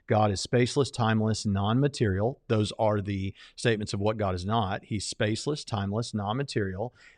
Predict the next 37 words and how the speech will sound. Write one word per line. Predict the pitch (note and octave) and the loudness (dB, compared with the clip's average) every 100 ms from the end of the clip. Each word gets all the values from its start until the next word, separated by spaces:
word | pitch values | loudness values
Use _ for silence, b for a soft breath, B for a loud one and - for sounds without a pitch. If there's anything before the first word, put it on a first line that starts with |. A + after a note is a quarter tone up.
| _ | _
Um, | G#2 G2 F#2+ | -2 0 0
that | G2+ G2 | 0 -2
is, | F#2 | -2
he, | G#2+ G2+ G2+ | -4 -4 -6
he | G#2 | -6
does | G2+ F#2+ | -4 -4
not | G2 G#2+ A#2+ | -2 0 0
occupy | A#2 - - A#2 | 0 0 0 0
space. | A#2 - F#2+ G#2 C#3+ - b b _ | 0 -2 -2 -2 -6 -12 b b _
Um, | G#2 G2 | -4 -4
he | G#2 A2 | -2 -4
does | G#2 F#2+ | -2 -2
not | G2 G2+ | -2 0
exist | A#2+ A2+ B2 C#3+ | 0 0 0 0
in | C#3+ | 0
time, | G#2+ F#2+ F#2 A2 - | 0 0 0 -2 -2
and | G2+ | -2
he | G2 | -2
is | F#2 | 0
not | G2+ G#2+ | 0 0
made | B2 A#2 | 0 0
of | B2 | 2
matter. | B2 A2 E2 | 2 0 -2
So | - | -4
he's | F#2+ - | -6 -2
spaceless, | B2 A#2+ C#3 - | 0 0 0 0
timeless, | A#2+ A#2 A2+ | 2 2 0
non-material. | G#2+ G2+ G#2 D#3+ D#3+ - B B B | -2 -2 -2 -2 -2 -4 B B B
But | C#3+ | 2
then | C#3 | 6
you | C3 | 6
also | G#3+ - C#3+ | 6 4 0
say | - G#2 F#2 A#2 b b b | 2 0 0 -4 b b b
he's | G#2 | -4
spaceless, | - C3 C3+ D#3 | 2 2 4 0
timeless, | - A#2+ A#2+ - | 2 2 2 0
non-material, | A2+ A2+ A2 A2 G#2 | 0 0 0 0 0